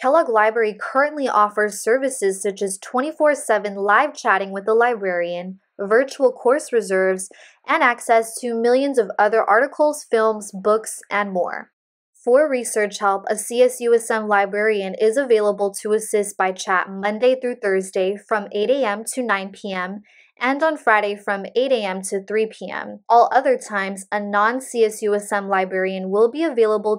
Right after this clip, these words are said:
to assist with general research questions. Students can access the chat option by clicking the Ask Us button on the C S U S M University Library website.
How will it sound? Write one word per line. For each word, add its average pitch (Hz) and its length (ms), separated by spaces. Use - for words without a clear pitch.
to 240 100
assist 220 480
with 220 260
general 196 580
research 190 520
questions. - 800
Students 285 560
can 330 200
access 220 500
the 214 100
chat 269 380
option 208 440
by 190 160
clicking 233 520
the 196 200
Ask 240 360
Us 214 200
button 196 480
on 208 280
the 262 100
C 226 240
S 220 220
U 208 160
S 208 180
M 202 160
University 202 840
Library 190 600
website. - 680